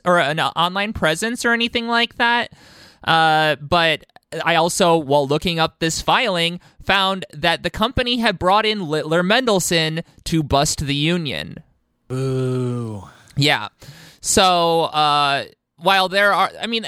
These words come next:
Speaker 1: there are also, like, some unionized pharmacists in S E I U, most likely in hospitals. Uh, but the only retail pharmacists that I could find that are currently unionized are at, are C V S workers in Chicago who are part of Teamsters Local seven twenty-seven.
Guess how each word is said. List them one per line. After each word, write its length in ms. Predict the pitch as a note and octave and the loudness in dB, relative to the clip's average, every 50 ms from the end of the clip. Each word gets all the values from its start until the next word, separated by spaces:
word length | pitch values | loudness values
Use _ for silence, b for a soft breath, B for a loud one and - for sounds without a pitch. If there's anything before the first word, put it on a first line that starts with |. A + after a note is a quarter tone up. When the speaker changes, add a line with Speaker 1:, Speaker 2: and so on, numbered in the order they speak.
| F#3 | -4
Speaker 1:
there 160 | F#3+ A#3 C4 D4+ | 0 2 4 4
are 140 | D#4+ C4+ | 4 4
also, 340 | A3 G#3+ B3 - - B3+ A3+ | 4 2 2 0 0 -2 0
like, 240 | G3+ F#3+ F3+ F3+ F3 | 0 0 -2 -2 -2
some 340 | - - G3 F#3 F3+ F3 E3 | -4 -4 -2 -2 -4 -4 -6
unionized 540 | D#3+ E3 F3 F#3 F#3+ F#3+ F3+ F3+ F3+ - - | -4 -4 -2 -2 0 0 0 0 0 0 -2
pharmacists 760 | - D#3 D#3 E3+ F#3+ F#3+ - - G3 G3+ - - - - F#3+ | 0 0 0 0 -2 -2 -2 0 0 0 -2 -4 -4 -2 -2
in 120 | F3 D#3 | 0 0
S 240 | D3 D3+ E3 - - | 0 0 0 -2 -2
E 140 | F3+ E3+ D#3+ | 0 0 0
I 60 | D3 | 0
U, 600 | D3 C#3 C#3+ D3+ D#3+ E3+ F#3 G3 G3+ F#3+ E3 D#3 - | 0 0 0 0 2 4 4 4 2 0 -2 -6 -4
most 340 | F3 G3 G3+ A3 - - - | 0 0 2 2 0 0 0
likely 440 | E3 E3 E3+ E3+ - F#3 F#3 F3+ F3+ | 0 0 0 0 -2 -4 -2 -2 -2
in 100 | E3 D#3 | -2 -2
hospitals. 880 | D3+ C#3+ C#3+ C3+ D#3 D#3 - - G3 G3 G#3 G#3+ G#3+ A3 A#3 - - - B B B B B B B | -2 -2 -2 -2 -2 -2 -4 -4 -2 0 2 2 2 2 0 -2 -6 -8 B B B B B B B
Uh, 260 | - D#3 D#3+ D#3+ E3 | 0 2 2 2 2
but 160 | D3+ D#3 - | 0 -2 -4
the 100 | - F#3+ | -2 0
only 300 | G3+ G#3+ A#3 C#4 D4 B3 | 0 0 0 -2 -2 -4
retail 640 | G3 D3+ C3 D3 E3+ F#3 F#3+ - - A#3 G3+ A3 G#3+ | -4 -2 -2 -2 0 0 0 0 0 -2 0 0 0
pharmacists 640 | - A#3 A3 A3 A3 A#3 - - B3 B3+ - - - | 0 0 0 0 0 -2 -2 -2 -2 -2 -2 -2 0
that 140 | F3+ E3 D3+ | 0 2 2
I 120 | C#3+ D#3 | 2 0
could 240 | - - E3+ E3 - | 0 -4 -6 -6 -6
find 340 | - C#3 A#2 C#3 D#3+ E3+ F3+ | -6 -4 -2 0 0 0 0
that 100 | E3 D3 | 0 0
are 100 | C#3 B2+ | 0 0
currently 440 | - - F3 E3 E3 D#3 C3+ D3 D3 | -2 -2 -2 0 0 0 0 -2 -2
unionized 800 | C#3+ D3 D#3 E3 E3+ E3 D#3 D3 C#3+ C#3 C3+ C3 C#3 - - | 0 0 0 0 0 0 2 2 0 0 0 -2 -2 -2 0
are 160 | C#3 C#3 C3 | 2 2 2
at, 260 | C3+ B2+ C3 B2 - - | 2 2 2 0 -2 -2
are 140 | - D3 D3 | -2 -2 0
C 220 | D3 - - F#3+ F#3 | -2 -2 -2 -4 -2
V 160 | F3+ D#3 D3 | -2 0 0
S 140 | D#3 - - | 0 0 0
workers 320 | F3+ E3+ - E3+ D#3 D3+ | -2 -2 0 0 0 0
in 120 | D3+ C#3+ | -2 -2
Chicago 760 | D3 - - D3+ - - - C#3 B2+ C3 D#3 F3+ F#3 G3 G#3 | -2 -4 -6 -6 -6 -2 0 0 0 2 0 0 0 0 0
who 100 | F#3+ F#3+ | 0 0
are 140 | F3 D3+ C#3+ | 0 0 -2
part 260 | - - E3 D3 D3+ | -2 -2 -2 0 0
of 140 | C#3+ C3 - | -2 -4 -8
Teamsters 560 | - - D#3+ D3+ D3+ - - D#3 D3 D3 - | -8 -6 -4 -4 -2 -2 -2 -2 0 0 2
Local 360 | D#3 C#3 C#3+ - D#3 C#3 C3+ | 2 0 0 2 0 0 0
seven 440 | C3+ - - C#3 C#3 - D3+ C#3+ D3+ | 0 0 0 0 0 0 -2 -6 -6
twenty-seven. 840 | - D#3+ D3 C#3 C3 C#3 - - D3+ C3+ C#3 - E3+ F#3 G3+ A#3 C4 | -4 -4 -4 -2 -4 -4 -2 -2 -2 0 0 -2 -4 -4 -4 -6 -8